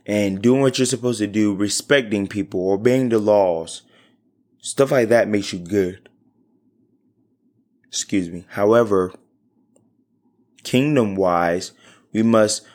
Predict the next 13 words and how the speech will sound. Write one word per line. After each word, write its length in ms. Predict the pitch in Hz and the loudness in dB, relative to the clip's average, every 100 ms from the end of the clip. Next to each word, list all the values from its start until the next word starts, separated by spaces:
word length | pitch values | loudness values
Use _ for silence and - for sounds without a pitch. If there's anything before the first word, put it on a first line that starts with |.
| _ - | _ -2
understand 920 | 113 104 95 - 113 113 107 95 95 | 2 4 2 0 2 2 2 0 -2
that 200 | 95 95 | -4 0
there 180 | 104 101 | 4 4
is 140 | 95 | 2
no 180 | 98 101 | 2 0
such 300 | 101 95 - | 2 -2 -2
thing 380 | - 98 95 87 | -2 -2 -2 -2
as 260 | 87 90 87 | -4 -4 -6
good 440 | 101 107 95 87 | 0 2 2 0
except 400 | 90 - 98 90 | -6 -4 -4 -4
for 240 | - 98 | -4 -4
God. 540 | 95 107 98 80 85 - _ _ _ - 98 | 0 0 0 -2 -10 -18 _ _ _ -20 -2
God 760 | 107 107 101 85 87 92 | 2 4 2 0 -4 -6